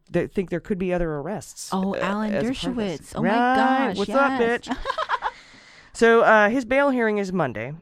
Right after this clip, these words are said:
Speaker 1: and that's crucial because sources have told the Miami Herald that if he's let out on bail, he'll disappear.
Speaker 2: He will.
Speaker 1: He'll
Speaker 2: Flight
Speaker 1: do the old
Speaker 2: risk.
Speaker 1: spaceman goodbye.
Speaker 2: <laughs> Oh
Speaker 1: He's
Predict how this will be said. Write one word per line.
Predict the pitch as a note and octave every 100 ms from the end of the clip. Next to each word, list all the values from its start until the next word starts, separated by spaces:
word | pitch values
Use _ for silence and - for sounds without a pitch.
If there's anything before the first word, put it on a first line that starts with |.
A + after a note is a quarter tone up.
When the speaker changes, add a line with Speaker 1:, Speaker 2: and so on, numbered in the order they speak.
| _
Speaker 1:
and | - E3 E3+
that's | G3 G3+ - -
crucial | - C4 B3 - - _ _
because | E3 D#3 E3
sources | - F#3+ F#3+ G#3
have | F#3+
told | - F3 E3
the |
Miami | E3 D#3 E3
Herald | D3 F#3+ F3+ D3+
that | D#3
if | D#3+
he's | G3+
let | F3+ F3+ G3
out | G3 G3
on | F#3+
bail, | D3 D#3+ F3+ F#3+
he'll | - E4+
disappear. | D4 C4 G#3 - F#3 D#2+
Speaker 2:
He | - A3+
will. | F3 A#3+ D#4
Speaker 1:
He'll | A3 A3+
Speaker 2:
Flight | A3+
Speaker 1:
do | C4
the |
old | A#3
Speaker 2:
risk. | -
Speaker 1:
spaceman | A3 G#3 G#3 G3
goodbye. | F3 F3 C3
Speaker 2:
<laughs> |
Oh | - - - -
Speaker 1:
He's | B3+